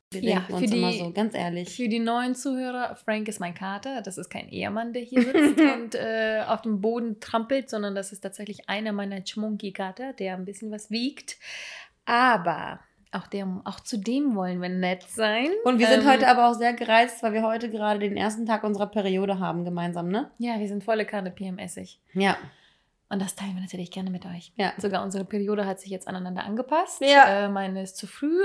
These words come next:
Speaker 2: Annis ist zu spät und jetzt sind wir schon
Speaker 1: Ja.
Speaker 2: wieder on point
Speaker 1: Ja.
Speaker 2: zusammen. Das
Speaker 1: Geil.
Speaker 2: ist doch
Speaker 1: Herrlich.
Speaker 2: Ja, wenn man uns ertragen möchte, dann beide gleich
Speaker 1: Oh Gott.
Speaker 2: gelaunt.
Speaker 1: Scheiße.
Speaker 2: Mhm.
Speaker 1: Mhm.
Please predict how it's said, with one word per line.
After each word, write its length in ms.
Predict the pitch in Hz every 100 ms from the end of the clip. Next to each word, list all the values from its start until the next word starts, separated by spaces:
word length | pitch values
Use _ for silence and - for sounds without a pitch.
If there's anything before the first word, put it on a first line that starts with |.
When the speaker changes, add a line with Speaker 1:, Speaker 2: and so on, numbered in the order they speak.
| -
Speaker 2:
Annis 320 | 208 202 190
ist 160 | 202 -
zu 60 |
spät 420 | 196 - 247 349 311
und 80 |
jetzt 100 | 233
sind 160 | 233 220
wir 80 | 214
schon 100 | 285
Speaker 1:
Ja. 180 | - -
Speaker 2:
wieder 340 | 285 285 285
on 160 | 226 240
point 460 | - 214 208 240 -
Speaker 1:
Ja. 300 | 247 415 415
Speaker 2:
zusammen. 420 | 392 240 175 165
Das 160 | - 233
Speaker 1:
Geil. 240 | 226 220
Speaker 2:
ist 220 | 233 -
doch 140 | 196 208 - - - _ -
Speaker 1:
Herrlich. 420 | 233 220 208 220
Speaker 2:
Ja, 260 | 240 220 170
wenn 140 | 214
man 180 | 220 233
uns 180 | 233 226
ertragen 480 | 240 233 226 226 233
möchte, 300 | 240 269 262
dann 180 | 226 214
beide 240 | 180 226 202
gleich 240 | 156 170
Speaker 1:
Oh 140 | 202 196
Gott. 220 | 190 190 185
Speaker 2:
gelaunt. 440 | 175 175 170 180
Speaker 1:
Scheiße. 840 | 185 - - - - 208 208 214
Speaker 2:
Mhm. 320 | 226 220 214 214
Speaker 1:
Mhm. 500 | 226 233 214 185